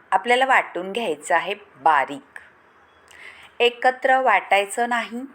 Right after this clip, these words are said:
शाबू तांदूळ आणि वरीचं तांदूळ, कारण वरीचे तांदूळ हे बारीक दाणा आहे आणि शाबू तांदूळ थोडा मोठा आहे, त्यामुळे पटकन वाटलं जात नाही.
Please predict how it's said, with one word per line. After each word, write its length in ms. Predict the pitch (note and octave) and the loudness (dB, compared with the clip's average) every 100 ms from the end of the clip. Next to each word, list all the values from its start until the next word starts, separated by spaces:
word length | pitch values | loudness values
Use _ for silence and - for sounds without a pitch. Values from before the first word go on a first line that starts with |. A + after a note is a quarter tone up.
| _ - | _ -8
शाबू 360 | - F#3 D#3+ | 0 0 0
तांदूळ 420 | F3+ F#3+ F3 F3+ G#3 - | -4 -2 -2 -4 -10 -10
आणि 360 | - E3+ D#3+ G3 | -4 -2 -2 -2
वरीचं 440 | G3+ C#3+ B2+ - | 0 0 -2 -8
तांदूळ, 360 | C#3+ C#3+ A#2+ - - _ - - - - _ | -6 -6 -6 -12 -20 _ -20 -20 -20 -20 _
कारण 280 | A#3+ B3 D4 | 0 0 0
वरीचे 500 | B3+ A3 A3 A#3 C4 | 2 2 2 -4 -2
तांदूळ 420 | C4 A#3 A3 A#3 | 0 0 -2 -8
हे 220 | A3+ G#3 | -6 -8
बारीक 520 | G#3 G#3 E3+ D#3 F3 G3 | -6 0 2 2 -2 0
दाणा 240 | G#3 G#3 | 0 0
आहे 320 | G#3+ G3 A#3+ D4+ _ _ _ | -4 -6 -14 -18 _ _ _
आणि 140 | F#3 A3 | -6 -4
शाबू 340 | - F#3 E3+ F3+ | 0 0 0 -2
तांदूळ 280 | F3+ E3+ F3 F3+ | -2 -2 -6 -4
थोडा 220 | F#3 D#3+ | 0 0
मोठा 420 | E3+ D3 - - | 0 -6 -6 -6
आहे, 140 | D#3 C#3 - _ _ - - - - - | -6 -6 -18 _ _ -20 -20 -20 -10 0
त्यामुळे 360 | C#4+ D#4 C#4+ | 2 2 -2
पटकन 500 | C#4+ C#4+ - - A3+ | -4 -4 -4 0 0
वाटलं 440 | A#3 G3 - F3 F#3+ | 4 2 2 0 2
जात 300 | A3 G#3+ - | 4 0 0
नाही. 340 | G3+ F#3+ G#3+ | -4 -4 -8